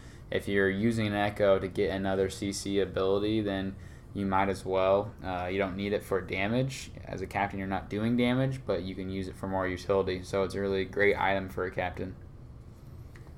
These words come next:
But going into the last Hammers versus Gangstars game, uh, honestly, you know, we see Gangstars playing better this game.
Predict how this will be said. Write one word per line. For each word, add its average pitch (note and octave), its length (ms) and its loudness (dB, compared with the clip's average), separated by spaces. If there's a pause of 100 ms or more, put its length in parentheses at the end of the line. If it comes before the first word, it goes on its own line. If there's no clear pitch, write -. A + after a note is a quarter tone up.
(160)
But A2 160 0
going C3+ 240 8
into A#2+ 160 6
the A2 60 6
last A2 320 8
Hammers G#2+ 360 0
versus G2+ 220 -2
Gangstars G2+ 520 0
game, G2 500 -2 (500)
uh, G2+ 40 -2
honestly, G2 840 2
you G2 60 -4
know, G2 180 -2
we G2 60 -4
see G2+ 560 -4 (1400)
Gangstars G#2+ 460 2
playing G#2+ 380 0
better G#2+ 400 6
this C3 160 4
game. C3 340 4